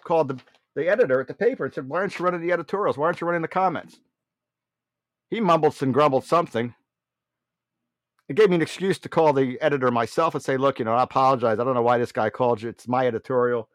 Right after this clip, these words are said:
Whatever you want to do with it." And the editor said, "You know what? I wasn't aware of that." He says, "But I think it needs more than an editorial." He says, "There's a lot of things need to be proven in there, and I believe that you're accurate."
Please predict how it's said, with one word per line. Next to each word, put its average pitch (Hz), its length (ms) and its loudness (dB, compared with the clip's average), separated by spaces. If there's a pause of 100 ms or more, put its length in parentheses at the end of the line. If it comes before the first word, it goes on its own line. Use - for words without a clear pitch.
(360)
Whatever 143 220 0
you 147 60 2
want 131 140 -2
to 117 40 -6
do 135 180 2
with 117 120 2
it." - 120 -8 (1700)
And 120 100 -4
the 156 80 4
editor 165 220 -2
said, 143 240 -4
"You 127 60 -4
know 160 140 -2
what? 214 200 -2 (1600)
I 170 60 0
wasn't 160 280 2
aware 233 240 4
of 123 80 2
that." 90 220 -4 (1700)
He 127 80 -14
says, 160 100 -6
"But 151 120 0
I 220 60 2
think 220 120 2
it 175 40 -6
needs 160 220 -2
more 180 220 0
than 143 140 -2
an 151 120 -2
editorial." 160 580 -4
He 120 80 -10
says, 135 200 -6 (300)
"There's 143 240 -4
a 143 40 -8
lot 180 160 -2
of 180 80 -6
things 175 220 -8
need 180 140 -8
to 165 80 -6
be 156 120 -6
proven 190 360 -4
in 117 100 -4
there, 131 80 -4
and 139 80 -2
I 160 60 0
believe 180 280 0
that 151 80 -10
you're 160 160 0
accurate." 175 460 2